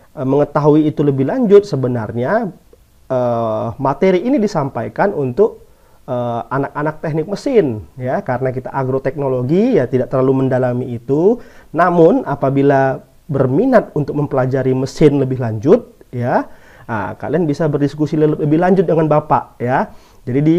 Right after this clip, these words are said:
eh, forum kita ya, media sosial atau sebagainya kita bisa mendiskusikan itu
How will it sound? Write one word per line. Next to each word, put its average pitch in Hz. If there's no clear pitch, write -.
eh, -
forum 147
kita 139
ya, 151
media 123
sosial 135
atau 131
sebagainya 127
kita 135
bisa 147
mendiskusikan 139
itu 170